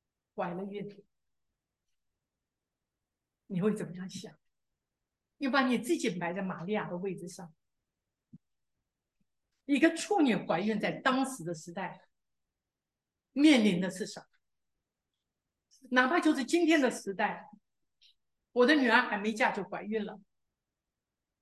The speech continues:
她面临的压力，我面临的压力，周围家人面临的压力是什么？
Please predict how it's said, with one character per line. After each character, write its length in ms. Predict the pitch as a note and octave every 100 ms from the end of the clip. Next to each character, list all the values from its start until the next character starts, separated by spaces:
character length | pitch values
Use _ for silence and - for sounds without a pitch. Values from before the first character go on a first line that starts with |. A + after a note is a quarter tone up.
| _ _ _ _ _ _ _ _ _ _ _ _ _ _ _ _ _ _
她 120 | B3
面 260 | B3 B3+ G#3
临 100 | E3+
的 100 | F3
压 220 | F3+ F3
力， 220 | F3 G3 -
我 140 | G#3+
面 260 | G#3 B3 A#3
临 140 | F3+
的 100 | F3
压 320 | F#3+ F#3+ F3+
力， 140 | F#3+ F#3 _ _ _ _ _ _ _ _ _ _ _
周 160 | - C#4
围 240 | A#3+ E3+ - - - -
家 220 | - B3
人 400 | A#3 F3+ F3+ A3+ _ _ _
面 260 | - A#3 G3+
临 120 | E3
的 80 | F#3
压 220 | G3 E3
力 80 | F3
是 140 | -
什 140 | G#3+
么？ 40 | -